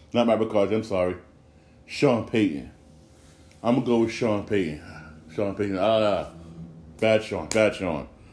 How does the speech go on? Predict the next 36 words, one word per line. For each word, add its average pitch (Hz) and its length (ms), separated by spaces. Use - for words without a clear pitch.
I'ma 117 200
go 120 200
with, 113 220
I'ma 120 160
go 117 220
with 113 120
Sean 107 300
Payton. 76 480
Hopefully, 135 500
but 113 420
if 95 140
Sean 127 220
Payton 127 240
decides 110 320
to - 40
sit 120 220
out 110 160
a 101 60
year, 90 440
I 139 140
don't 92 280
blame 78 320
him. 76 220
He, 123 420
I 117 140
don't 117 140
blame 98 160
him 95 120
if 82 60
he - 60
sits 95 180
out 95 120
a 95 60
year 92 320
and 90 180
then, 92 340